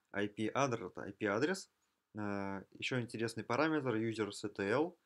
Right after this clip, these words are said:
э, параметр, который позволяет указать нам, э, может ли обычный пользователь, э, системы, м, не с-, не имеющий прав root, э,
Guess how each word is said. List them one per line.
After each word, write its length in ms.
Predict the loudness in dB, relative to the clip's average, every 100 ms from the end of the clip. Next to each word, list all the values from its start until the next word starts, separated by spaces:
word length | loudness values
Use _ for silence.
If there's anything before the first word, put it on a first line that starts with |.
| _ _ _ _ _ _ _ -10
э, 400 | -6 -2 -2 -4 -2
параметр, 460 | 2 2 2 -2
который 320 | -2 -2 -2
позволяет 580 | -2 -2 2 4 4 2
указать 420 | -2 -2 0 0
нам, 220 | -2 -4 -6 _ _ _ _ _ -14
э, 40 |
может 800 | -10 -8 -8 -6 -4 -2 -4 -4
ли 320 | -2 -2 -2 -6
обычный 460 | 0 0 0 -4
пользователь, 720 | -2 0 0 0 -4 -4 -8 -10 _ _ _ _ _ _ _ _
э, 240 | -16 -16
системы, 680 | -12 -12 -2 0 0 -4 -8 _ _ _ _ _ _ _ _ _ _ _ -10
м, 220 | -8 -6
не 420 | -6 -2 -2 -2
с-, 160 | -6 -14 -10
не 600 | -6 0 0 0 -2 -4 _ -10
имеющий 520 | -4 0 0 0 -2
прав 300 | 0 -2 0
root, 220 | -4 -4 -10 _ _ _ _ _ -8
э, 360 | -4 -2 -4